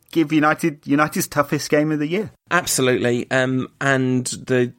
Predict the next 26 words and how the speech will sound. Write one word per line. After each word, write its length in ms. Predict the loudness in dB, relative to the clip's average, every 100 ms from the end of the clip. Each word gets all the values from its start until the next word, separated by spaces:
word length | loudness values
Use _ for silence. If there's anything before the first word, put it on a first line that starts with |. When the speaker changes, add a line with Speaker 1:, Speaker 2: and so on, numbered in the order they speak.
| -4
Speaker 2:
the 100 | -2
fact 220 | -2 -2
that 100 | -2
it's 160 | -2 -2
at 240 | -4 -2
Stamford 340 | -2 -2 -2
Bridge, 220 | -2 -2 -2
I 20 |
think, 260 | -4 -4
is 140 | -4 0
really 240 | 0 0
significant 680 | -6 -6 -8 -6 -4 -4 -8
because 260 | -8 -6 -4
I 40 |
think 220 | -4 0
Old 200 | 2 2
Trafford, 400 | 2 2 2 0 -4 _ -10 -4
I'd 180 | -4
feel 500 | 0 2 4 2 -2 -10 -10
a 80 | 0
lot 160 | 0 2
more 120 | -2
confident 520 | 0 -4 -2 -6 -6
about 320 | -2 -2 -2 -10 -18 -6
this. 260 | -4 -2 -4
And 240 | -4